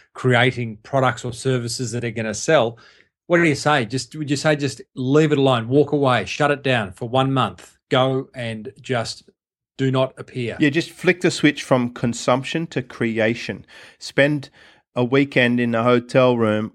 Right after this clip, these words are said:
Speaker 2: with your laptop making podcasts or a product or something. Go and create an info product in a weekend that you can give away and put on your website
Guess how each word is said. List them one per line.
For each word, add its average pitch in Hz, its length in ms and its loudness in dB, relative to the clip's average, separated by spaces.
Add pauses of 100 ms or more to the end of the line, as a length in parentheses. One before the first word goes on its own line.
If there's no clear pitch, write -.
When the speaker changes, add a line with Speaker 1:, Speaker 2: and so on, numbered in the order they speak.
Speaker 2:
with 120 160 -6
your 110 100 -2
laptop 117 540 -2 (100)
making 117 440 -4
podcasts 113 800 -2
or 104 180 -4
a 98 60 -8
product 107 480 -2
or 92 60 -6
something. 107 380 -8
Go 135 240 4
and 151 160 -2
create 131 440 0 (320)
an 117 160 -4
info 139 380 0
product 110 420 -2
in 110 120 -6
a 110 60 -4
weekend 113 720 -4
that 113 140 -2
you 113 100 -2
can 117 160 -4
give 135 260 2
away 127 580 2
and - 120 -20
put 135 120 -2
on 131 120 2
your 123 240 2
website 110 640 0